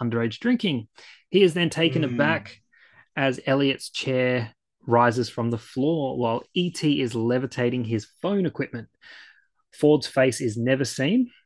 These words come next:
Speaker 1: The footage of this scene has survived and was included in the nineteen ninety-six Laserdisc release as a bonus feature.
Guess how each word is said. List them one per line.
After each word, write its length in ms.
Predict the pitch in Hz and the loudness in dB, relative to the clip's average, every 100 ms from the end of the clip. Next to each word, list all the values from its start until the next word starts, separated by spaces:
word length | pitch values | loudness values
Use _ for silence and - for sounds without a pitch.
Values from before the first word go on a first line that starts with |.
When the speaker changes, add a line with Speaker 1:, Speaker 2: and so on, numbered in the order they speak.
| - | -10
Speaker 1:
The 220 | 156 127 | -2 -2
footage 440 | - 160 156 143 | 2 4 6 2
of 180 | - 131 | -2 -6
this 200 | 131 113 | -4 -6
scene 300 | - 123 123 | -4 -4 -4
has 220 | 110 110 | -4 -4
survived 680 | - 117 113 110 113 113 113 | -4 -4 -4 -6 -4 -6 -6
and 240 | 127 120 113 | -4 -2 0
was 400 | 117 131 147 156 | 2 4 2 -2
included 800 | 143 120 - 113 113 123 226 240 - - - | -6 -6 -2 -2 0 0 0 -4 -12 -20 -6
in 120 | 123 | 0
the 80 | 120 | 2
nineteen 440 | 113 117 139 143 | 4 2 2 0
ninety-six 540 | 127 120 120 113 143 - | 0 -2 -6 -8 -10 -2
Laserdisc 680 | 117 110 127 147 139 117 - | 0 0 -2 -2 -2 -4 -6
release 500 | 143 180 120 127 - | -8 -6 -6 -8 -8
as 160 | 175 123 | -6 -4
a 60 | 113 | -2
bonus 320 | 120 117 123 | -2 -2 0
feature. 400 | 240 220 202 | -2 2 2